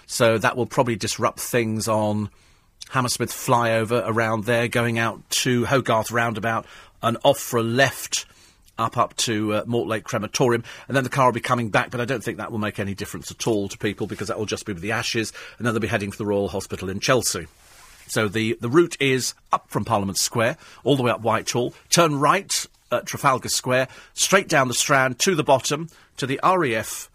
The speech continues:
um, church, which is at the top of Fleet Street. There the hearse will stop, the coffin will be transferred to the gun carriage,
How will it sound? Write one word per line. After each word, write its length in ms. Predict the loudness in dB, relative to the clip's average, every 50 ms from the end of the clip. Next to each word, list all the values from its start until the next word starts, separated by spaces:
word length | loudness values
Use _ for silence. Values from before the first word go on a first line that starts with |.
| _ _ _ _ _ _ -10 -6
um, 600 | -4 -4 -4 -4 -4 -4 -6 -6 -6 -8 -8 -2
church, 520 | 0 2 4 4 2 0 -2 -6 -6 -6 -6
which 120 | -6 -4 -4
is 100 | -6 -6
at 60 | -6
the 60 | -4
top 160 | -4 -4 -4
of 80 | -4 -4
Fleet 220 | -2 -2 -2 -2
Street. 280 | -2 -2 -2 -2 -2 -4 -10 -18 -20 -20 -16 -12
There 420 | -4 2 2 4 6 6 4 4
the 240 | 2 0 -2 -2 -2
hearse 360 | 0 0 0 2 2 0 -2
will 100 | -4 -6
stop, 500 | -4 -2 -2 2 4 4 2 2 -2 -8
the 80 | -12 -6
coffin 360 | 0 0 0 0 0 -4 -4
will 80 | -4 -6
be 120 | -6 -8
transferred 480 | -6 -6 -6 -6 -6 -4 -4 -4 -4 -6
to 60 | -6
the 80 | -4
gun 220 | 0 0 0 0 -2
carriage, 400 | 0 2 2 2 2 0 -4 -6